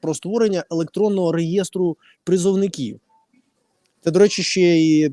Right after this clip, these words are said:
закон неповноцінний, бо нам не треба реєстр тільки призовників. Нам взагалі треба електронний реєстр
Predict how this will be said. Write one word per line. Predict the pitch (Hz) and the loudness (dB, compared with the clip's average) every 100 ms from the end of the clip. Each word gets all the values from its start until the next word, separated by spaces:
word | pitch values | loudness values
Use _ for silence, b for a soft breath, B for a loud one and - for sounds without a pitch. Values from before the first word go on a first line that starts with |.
| - | -6
закон | 143 131 - 214 180 | -8 -6 -2 0 0
неповноцінний, | 151 151 151 143 - 123 113 107 | 0 0 0 0 -2 -4 -6 -8
бо | 117 | -4
нам | 160 170 | 0 0
не | 175 | 2
треба | 196 165 151 | 2 4 4
реєстр | 147 151 - 143 | 4 2 0 -6
тільки | 139 143 | -4 -6
призовників. | 135 143 139 139 123 127 | -2 0 0 -2 -4 -6
Нам | 123 165 | -4 -4
взагалі | 160 175 208 | -2 0 0
треба | 156 139 143 | 0 -2 -2
електронний | 147 160 156 143 | -2 -2 -2 0
реєстр | 143 170 208 - | -2 -2 -4 -6